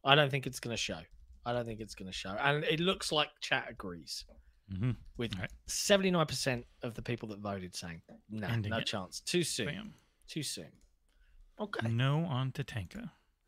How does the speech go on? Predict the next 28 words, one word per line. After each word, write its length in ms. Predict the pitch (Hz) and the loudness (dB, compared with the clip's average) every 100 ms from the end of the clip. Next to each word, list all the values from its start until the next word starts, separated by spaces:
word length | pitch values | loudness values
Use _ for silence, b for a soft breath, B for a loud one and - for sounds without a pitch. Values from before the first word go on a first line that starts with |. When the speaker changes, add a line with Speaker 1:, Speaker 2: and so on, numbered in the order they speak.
| _ _ _ - | _ _ _ -8
Speaker 1:
No 400 | 110 123 156 - | -2 2 2 0
on 320 | 123 117 127 - | -2 -2 -4 -10
Tatanka. 580 | - 143 - 127 - - - - | -10 -8 -8 -8 -8 -12 -12 -2
All 140 | 131 | 4
right. 240 | 165 170 90 _ B B B B | 4 4 0 _ B B B B
So 120 | - | 4
we 80 | 156 | 6
think 200 | 160 139 | 6 6
three 180 | 220 233 | 6 6
four 120 | 220 | 6
three 180 | - 185 | 8 8
will 60 | |
be 180 | 170 170 | 10 6
there. 280 | 160 160 151 - | 8 8 6 2
Season 340 | - 190 170 151 | -4 -2 0 -2
four 180 | - 131 | -6 -4
trailer. 280 | 131 127 | 0 0
We'll, 260 | 123 156 160 151 | 2 0 -2 0
we'll 160 | 170 | 4
add 180 | 156 156 | 6 6
that 220 | 135 - | 2 0
to 100 | - | -4
the 80 | 110 | -4
bingo 380 | 101 101 92 90 | -2 -4 -4 -6
card. 360 | - 78 76 - - - | -10 -12 -14 -20 -8 0
All 100 | 113 | 4
right. 220 | 131 - _ B B B B B B B - | 4 4 _ B B B B B B B 6
Now, 320 | 160 156 90 | 10 10 10